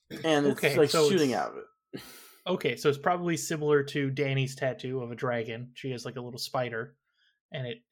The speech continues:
Speaker 2: it just magically comes out of that spider. Okay, all right.
Speaker 1: Yeah. Um, yeah, so that's why she has the creepy spider stuff.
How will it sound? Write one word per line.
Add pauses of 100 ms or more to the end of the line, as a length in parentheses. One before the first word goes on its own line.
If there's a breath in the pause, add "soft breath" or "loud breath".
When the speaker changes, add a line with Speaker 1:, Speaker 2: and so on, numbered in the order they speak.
Speaker 2:
it (120)
just (120)
magically
comes
out
of
that
spider.
Okay, (160)
all
right. (580)
Speaker 1:
Yeah. (1080 soft breath)
Um, (920)
yeah,
so (1160)
that's
why
she
has
the
creepy
spider
stuff.